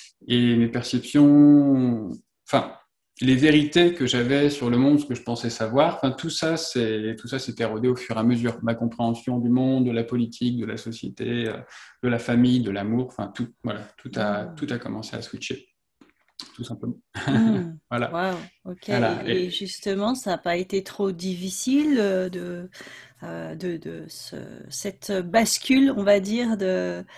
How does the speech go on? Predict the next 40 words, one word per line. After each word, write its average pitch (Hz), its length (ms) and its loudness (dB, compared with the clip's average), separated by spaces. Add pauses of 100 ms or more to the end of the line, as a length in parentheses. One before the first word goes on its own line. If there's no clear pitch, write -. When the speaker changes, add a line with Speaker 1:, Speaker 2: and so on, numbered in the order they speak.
(420)
Speaker 2:
passer 202 360 -2
de, 185 240 -2
de 175 140 -4
cet 185 300 -6
ancien, 185 880 -4
cette - 280 -14
ancienne 180 340 -8
vision 175 280 -8
du 175 200 -6
monde 220 220 -4
à 180 100 -6
la 170 120 -10
nouvelle ? 185 540 -8 (1300)
Speaker 1:
Euh, 123 440 4 (260)
alors, - 400 0 (1900)
il 135 120 -4
y 131 40 4
a 135 40 8
eu 139 160 8
des 127 140 6
passages 127 760 4
incroyables, 127 480 2
il 156 60 4
y - 20 8
a 131 40 8
eu - 20 2
des 123 80 2
passages 123 320 -2
difficiles. 131 420 -4
Alors, 143 400 2 (540)
là 147 180 4
où 151 80 4
je 151 60 -2
suis 143 100 -4
très 139 240 0
heureux, 156 280 2
c'est 131 280 0
que, 117 640 2
c'est 127 500 -4
que 107 600 -4